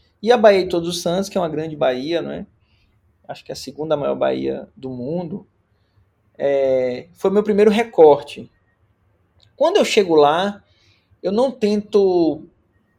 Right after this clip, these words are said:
é, a, a imagem não tá na minha cabeça. É como se fosse um encontro.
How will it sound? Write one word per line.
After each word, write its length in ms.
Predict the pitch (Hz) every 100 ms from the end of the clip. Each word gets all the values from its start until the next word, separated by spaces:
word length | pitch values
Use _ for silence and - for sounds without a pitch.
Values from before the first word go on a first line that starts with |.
| _ _ _ _ _ _ _
é, 340 | 147 143 131 -
a, 180 | 180 214
a 20 |
imagem 300 | 208 220 226
não 100 | 254
tá 120 | 233
na 80 | 240
minha 160 | 214 190
cabeça. 680 | 151 131 123 123 - -
É 60 | 170
como 200 | - 214
se 120 | 208
fosse 220 | 220 214
um 20 | 240
encontro. 640 | 233 185 180 175 151 147